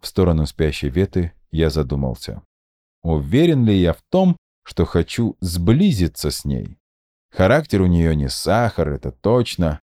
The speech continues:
Может, стоит всё оставить как есть? С другой стороны, чего я боюсь?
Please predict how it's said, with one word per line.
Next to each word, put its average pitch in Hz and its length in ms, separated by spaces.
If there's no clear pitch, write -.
Может, 80 360
стоит 85 460
всё 80 280
оставить 78 500
как - 240
есть? 113 480
С 76 100
другой 80 380
стороны, 120 500
чего 123 360
я 120 100
боюсь? 110 560